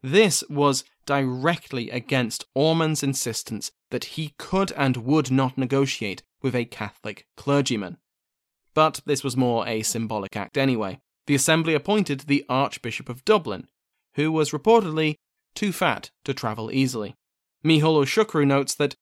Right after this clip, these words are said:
the Archbishop was never actively involved in any of the proceedings. His signature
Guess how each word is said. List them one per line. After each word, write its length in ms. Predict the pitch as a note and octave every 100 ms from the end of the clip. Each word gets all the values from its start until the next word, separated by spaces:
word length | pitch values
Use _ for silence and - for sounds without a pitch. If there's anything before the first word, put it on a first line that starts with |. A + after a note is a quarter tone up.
| _ -
the 100 | D3+
Archbishop 440 | D#3 - C#3+ -
was 160 | C#3 C3+
never 200 | C#3+ C#3
actively 500 | C#3 - D3 B2 C3+
involved 500 | B2+ C3+ B2+ A#2+ -
in 180 | C#3 B2+
any 400 | D3+ C#3+ D3 A#2+
of 140 | B2+
the 80 | -
proceedings. 680 | - A#2+ E3+ D3+ A2 - - _ _
His 200 | - C#3
signature 560 | - D3 C#3 B2+ -